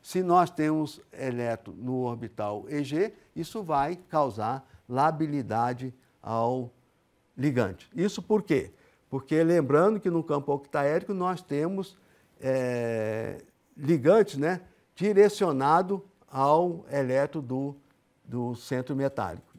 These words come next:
Então, isso vai formar uma repulsão, né, e vai labilizar, então, esse ligante.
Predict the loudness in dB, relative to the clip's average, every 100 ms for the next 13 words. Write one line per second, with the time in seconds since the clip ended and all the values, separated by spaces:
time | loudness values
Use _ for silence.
0 | -10 -8 -8 -8 -6 -4 -4 -8 _ _
1 | 0 2 4 2 0 0 -2 -2 -4 -6
2 | -4 0 0 0 -10 -10 -10 -14 _ -6
3 | 0 0 0 -2 0 0 0 -4 -6 -6
4 | -6 -6 -6 -8 -8 -8 -10 -10 -10 -10
5 | -12 -12 -12 -14 -18